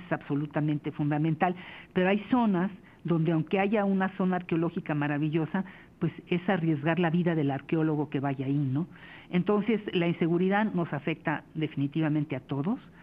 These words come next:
y desde luego afecta a las zonas en las que se puede realizar investigación en campo,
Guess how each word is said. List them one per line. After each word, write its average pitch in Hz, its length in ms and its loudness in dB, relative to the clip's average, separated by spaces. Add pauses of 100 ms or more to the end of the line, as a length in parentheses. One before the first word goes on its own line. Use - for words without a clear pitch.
(180)
y 190 100 0
desde 165 280 2
luego 180 440 2
afecta 180 580 -4
a - 140 -4
las 151 160 -2
zonas 170 420 0
en 151 140 0
las 131 160 -6
que 143 100 -6
se 143 120 -6
puede 165 440 0 (560)
realizar 170 680 0
investigación 156 920 0 (180)
en 151 120 -2
campo, 147 320 -2